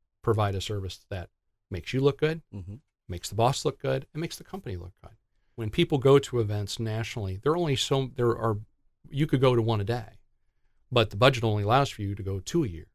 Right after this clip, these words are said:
Speaker 1: Well, what two are you gonna choose? These events today have to be, they are productions, just like a movie set or anything else like that too. Some of them are very, very expensive things to, to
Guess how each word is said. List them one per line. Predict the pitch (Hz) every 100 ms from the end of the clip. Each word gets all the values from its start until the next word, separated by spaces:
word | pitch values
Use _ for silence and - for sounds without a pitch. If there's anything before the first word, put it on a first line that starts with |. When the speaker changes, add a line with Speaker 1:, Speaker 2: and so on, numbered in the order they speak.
| _ -
Speaker 1:
Well, | 120
what | 185
two | - 202
are | 185
you | 156
gonna | 151 139
choose? | - 160 - - - _ _ _ _ _ _ _ _ _ _ -
These | 135 180
events | 175 123 113 -
today | 127 101 87 82 - -
have | - 113 104
to | 110
be, | 98 98 -
they | 110 139
are | 120 135
productions, | - 120 107 - - 76 -
just | 147 -
like | 117
a | 87
movie | 95 131 151
set | - 139 139 139 -
or | 90
anything | 131 143
else | 127 -
like | 104
that | 107
too. | - 110
Some | - 143 156
of | 104
them | 95 -
are | 92 85 - _ _ _ _ -
very, | 98 120 143 101
very | 87 107 117 90
expensive | - - 101 - -
things | - 107 90 -
to, | 85 -
to | - 87